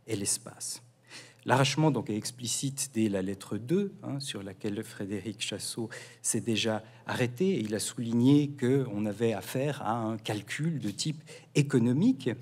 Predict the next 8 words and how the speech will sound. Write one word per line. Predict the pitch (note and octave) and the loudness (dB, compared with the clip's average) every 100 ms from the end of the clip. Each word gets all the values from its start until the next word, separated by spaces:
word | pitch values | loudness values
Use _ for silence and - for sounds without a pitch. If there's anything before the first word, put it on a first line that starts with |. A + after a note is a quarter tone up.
| - - - | -12 -18 -6
euh, | A2+ A2 G#2 G#2 G#2 | 0 2 2 2 -2
ce | G2+ | 0
que | - | 2
je | C3+ | 2
partage | A#2+ - A#2 A2 | 2 0 0 0
entièrement, | G#2+ - G#2+ B2+ F#3 A#3+ - - B2 | -2 0 0 2 2 0 -6 -14 -2
d'autant | C3 B2+ C#3 F#3 A3 E3+ - | 4 4 4 2 2 0 0
que, | - F#3 A3+ | 2 4 2